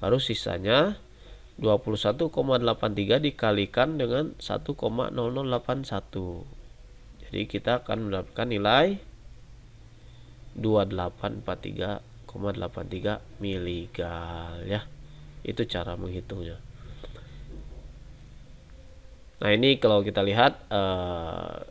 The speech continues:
nilai gravitasi absolut, jadi nilai gravitasi yang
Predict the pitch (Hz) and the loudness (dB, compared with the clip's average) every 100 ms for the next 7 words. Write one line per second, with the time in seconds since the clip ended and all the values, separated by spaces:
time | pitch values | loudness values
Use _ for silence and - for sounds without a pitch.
0 | - - - 92 90 90 87 87 85 50 | -16 -18 -10 -8 -4 -4 -2 -2 -4 -8
1 | - - - - - - - - - 95 | -10 -16 -18 -16 -18 -18 -18 -14 -6 -4
2 | 90 - - - - 87 98 127 92 95 | -4 -6 -6 -6 -6 -2 0 0 0 -2
3 | 95 98 104 98 95 95 - 85 - 123 | 0 2 4 4 0 0 -2 0 2 4
4 | 151 - - 98 90 85 | 4 4 -2 -6 -6 -8